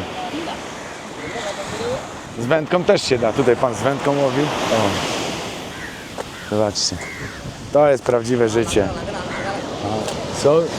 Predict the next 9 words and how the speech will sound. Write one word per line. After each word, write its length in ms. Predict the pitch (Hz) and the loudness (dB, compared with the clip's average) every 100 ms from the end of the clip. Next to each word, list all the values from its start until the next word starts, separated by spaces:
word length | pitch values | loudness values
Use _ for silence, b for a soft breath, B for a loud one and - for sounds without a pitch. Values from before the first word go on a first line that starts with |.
| 113 | 4
good? 200 | 180 214 - - - - - 294 - - 330 - 1017 - - - - - - - - - | 8 6 4 -8 -8 -8 -10 -8 -8 -10 -10 -10 -10 -10 -12 -12 -12 -12 -12 -10 -10 0
Tu 100 | 113 | 0
chłopaki 360 | 113 117 123 110 | 2 2 2 2
przebierają 560 | - 127 127 123 117 | 2 6 6 6 2
na 100 | 113 | 0
mniejsze, 440 | 113 131 139 139 135 | 2 4 2 4 4
większe. 480 | 120 139 117 143 147 - - - - - - - - - - | 4 2 4 2 2 -4 -10 -12 -12 -12 -12 -14 -12 -12 -12
So 160 | - 147 | 4 6
delicious. 460 | 147 160 175 226 | 6 4 4 2